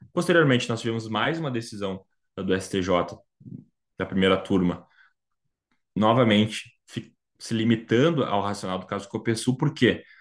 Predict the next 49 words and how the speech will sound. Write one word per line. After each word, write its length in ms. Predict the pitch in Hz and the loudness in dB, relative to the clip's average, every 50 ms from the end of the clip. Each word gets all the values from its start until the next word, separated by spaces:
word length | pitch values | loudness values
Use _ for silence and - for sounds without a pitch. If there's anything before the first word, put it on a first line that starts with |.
| _ _ _ _ | _ _ _ _
Porque 280 | _ - 127 131 - 131 | _ -4 -4 0 2 4
esse 240 | 131 131 131 - 151 | 4 4 4 2 2
era 80 | 139 | 2
um 60 | 139 | 2
caso 360 | 135 - 127 120 127 127 135 127 | 2 4 4 4 4 4 0 -2
de 100 | 123 131 | -2 -4
um 60 | 131 | -4
tratado 300 | 127 127 120 120 113 120 | -4 -4 -4 -4 -6 -4
com 100 | - 135 | -4 -4
a 80 | 139 | -4
França. 480 | 139 - - 131 120 117 110 - - - - _ | -4 -4 -4 -2 -2 -2 -2 -6 -12 -18 -20 _
E, 40 | - | -16
como 180 | - - 104 | -10 -6 -4
eu 100 | 104 104 | -2 -2
disse, 300 | 95 92 104 120 123 - | -4 -2 -4 -4 -2 -2
a 60 | 143 127 | -6 -6
França 400 | - - 107 104 113 117 147 127 | -2 0 0 0 2 2 0 0
não 240 | 113 110 123 151 | 2 2 2 2
possui 420 | 147 - 156 147 - - - 165 151 | 2 0 -2 -4 -2 -2 2 2 2
esse 160 | 127 - - | 2 0 -2
protocolo 480 | - 110 - - - - - 92 92 98 | -4 -4 -2 -2 -8 -4 -2 -2 -2 -2
equiparando 380 | 101 - - 107 95 92 101 | -6 -4 -4 -2 -2 -2 -4
serviços 400 | - - 110 95 95 98 - - | -4 -6 -8 -8 -8 -10 -8 -4
técnicos 340 | - 95 90 - - - 117 | -4 -4 -4 -4 -4 -4 -2
a 40 | 120 | 0
royalties. 500 | 135 147 131 104 87 - - - - - _ _ _ _ _ _ _ _ _ - | 2 2 2 2 0 -2 -8 -12 -12 -12 _ _ _ _ _ _ _ _ _ -10
Então, 220 | 92 92 - 101 | -6 -2 0 2
não 100 | 104 107 | 2 2
é, 120 | 107 101 82 | 2 0 -2
então 340 | 80 90 87 98 95 104 | -4 -2 0 2 2 2
a-, 160 | 107 113 110 - - - | 2 -2 -4 -8 -16 -8
aqui 380 | - 98 90 - - - 127 135 | -6 -6 -6 -6 -2 0 0 0
sim 200 | - - 135 135 | 0 0 -2 0
se 120 | - 160 | 0 -2
aplica 260 | 160 - 123 117 - | -2 0 -2 0 0
o 40 | 139 | 0
artigo 240 | 127 - - 135 147 | -2 -2 -4 -6 -6
sétimo, 360 | - - 123 104 90 - - _ _ _ _ _ - | -2 -2 -2 -2 -2 -6 -16 _ _ _ _ _ -18
né, 60 | - | -16
se 120 | - - - | -16 -14 -14
não 120 | 87 85 | -14 -12
fosse 180 | - 92 - - | -12 -12 -14 -12
o 20 | |
caso 160 | - - - 90 | -10 -8 -6 -6
de 40 | |
aplicação 380 | 92 - - - 95 90 - 92 | -6 -8 -6 -6 -6 -4 -2 0
do 80 | 90 90 | 0 0
artigo 240 | 90 - 92 87 | 0 -2 -6 -4
quatorze. 480 | - 98 - - 107 87 85 82 - | -2 -4 -2 0 -2 -2 -2 -4 -10